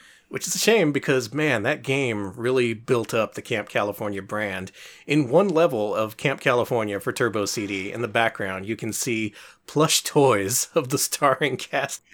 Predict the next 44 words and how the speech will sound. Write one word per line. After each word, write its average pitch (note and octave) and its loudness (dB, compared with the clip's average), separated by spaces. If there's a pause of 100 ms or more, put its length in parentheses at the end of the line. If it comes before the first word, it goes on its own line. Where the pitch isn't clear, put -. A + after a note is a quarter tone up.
(360)
just D3+ 2
really D3+ 8
driving C#3+ 6
home, C3 4
being A2+ 2
like, A2 0
"Hey, F3 4
you A2+ 0
can A#2+ -2
play C#3+ 4
the F#3 -2
game, F3 4
you A2 -2
can A#2 -2
hear C3+ 6
the F3+ 6
audio F#3+ 8
C A#2 -2
D, G#2+ -4
you G#2+ -6
can C3+ -2
buy B2 0
the F#3 -4
plush. - 0 (340)
Camp - -2
California A3 4
is C3+ 2
invading F3 4
your F#3+ 8
neck F3+ 2
of F#3+ 0
the F3+ 4
woods F#3 6
now, D#3 2
so A#2 -2
watch A2+ 2
out, D3 8
everyone. A#2+ 0 (240)
The - -8
bears C3+ 2
are C3 2
on C3 2
the B2+ 0
loose." A#2 -2